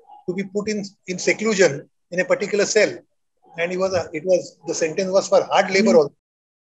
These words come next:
Speaker 1: So that was felt convenient. It is for the, it was for the government to decide. So deportation was actually not deportation to a foreign country, but deportation to a place of the choice of the government.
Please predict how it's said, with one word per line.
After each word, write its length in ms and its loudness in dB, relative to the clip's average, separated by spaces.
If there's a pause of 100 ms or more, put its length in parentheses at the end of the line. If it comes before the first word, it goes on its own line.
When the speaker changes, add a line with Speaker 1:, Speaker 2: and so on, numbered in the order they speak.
Speaker 1:
So 360 -8
that 140 2
was 200 0
felt 240 0
convenient. 400 0
It 80 -6
is 120 -4
for 120 0
the, 360 2
it 100 -12
was 120 0
for 100 0
the 80 2
government 320 4
to 60 -4
decide. 320 0 (1040)
So 80 -4
deportation 600 0
was 140 2
actually 580 -4
not 260 0
deportation 540 0
to 100 0
a 20 0
foreign 340 2
country, 360 0 (400)
but 100 -4
deportation 540 0
to 80 2
a 120 4
place 280 2
of 100 -4
the 80 2
choice 300 0
of 100 -2
the 80 4
government. 460 0